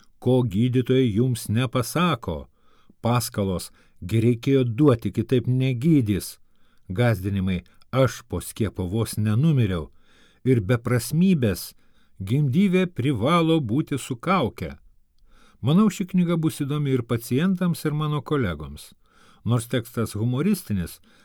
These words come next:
bet ir vieniems, ir kitiems kartais gali būti kiek nejauku, nes galbūt atpažins save. Tačiau, kaip priimta perspėti, visi Vaclavai yra išgalvoti ir visi sutapimai yra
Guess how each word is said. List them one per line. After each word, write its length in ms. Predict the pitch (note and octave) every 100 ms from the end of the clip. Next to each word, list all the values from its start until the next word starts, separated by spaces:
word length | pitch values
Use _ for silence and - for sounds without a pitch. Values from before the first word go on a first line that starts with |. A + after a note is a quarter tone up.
| _
bet 220 | G#2+ F3+
ir 80 | G3 G2
vieniems, 500 | F#2 G#2 F3 F3+ -
ir 80 | D#2+
kitiems 480 | F2+ F2+ C#3+ C#3
kartais 400 | - C3 A#2+ B2
gali 260 | G2+ A#2 A2+
būti 280 | A2 A2+ G#2+
kiek 200 | A#2 -
nejauku, 640 | A#2 A#2 A#2+ A#2 - F#3 - _ _ - - _ -
nes 160 | G#2 F2+
galbūt 400 | G2 G2 G#2 G#2
atpažins 500 | G2 - F#2+ E2 F2
save. 480 | - - F2 A#2+ D3+ - _ _ _ _ _
Tačiau, 300 | B2+ B2 C3
kaip 220 | B2 A2
priimta 480 | - B2 B2 A#2 A2
perspėti, 880 | - - G#2 F#2 - C3+ - F#3 G#3+ - _ _ - -
visi 380 | A#2 F3 A#3+ A3
Vaclavai 600 | E3 G3 F3+ F3 E3 D#3
yra 220 | D3+ D#3 C3+
išgalvoti 920 | A2+ F2 E2+ F2 A2+ A3 A3+ G3+ G3 F3+ _ _ _ _ - A#3
ir 200 | C4 G3+
visi 420 | C3 A#2+ - A2+
sutapimai 800 | - G2 - G#2 - A#3+ A3 G3+
yra 380 | - A#2+ C3